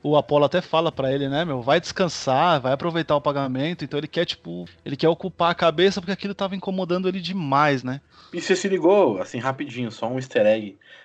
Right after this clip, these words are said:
Speaker 2: Você se ligou que raça que foi que o, que o Apollo mandou ele caçar dessa vez?
Speaker 1: Não, cara, eu sou, sou péssimo pra isso, como eu falei pra você,
Speaker 2: É
Speaker 1: mano.
Speaker 2: o Mon Calamari. É daquele It's a Trap!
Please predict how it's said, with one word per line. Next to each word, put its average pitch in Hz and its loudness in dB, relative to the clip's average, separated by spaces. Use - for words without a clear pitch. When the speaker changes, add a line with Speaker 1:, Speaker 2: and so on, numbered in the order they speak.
Speaker 2:
Você - -12
se - -4
ligou 139 4
que - -12
raça 131 0
que - -18
foi 151 -10
que 147 -18
o, 98 -14
que 110 -16
o 107 -2
Apollo 110 -2
mandou 107 -4
ele 101 -4
caçar 110 0
dessa 113 -8
vez? 151 -4
Speaker 1:
Não, 180 2
cara, 143 2
eu 190 -2
sou, 240 -8
sou - -8
péssimo 254 2
pra 185 4
isso, 139 -4
como 170 -10
eu 180 -10
falei 226 -4
pra - -12
você, - -6
Speaker 2:
É 190 4
Speaker 1:
mano. 180 8
Speaker 2:
o 170 6
Mon 165 4
Calamari. 143 0
É 104 -14
daquele 123 -4
It's 226 -4
a 240 4
Trap! - -2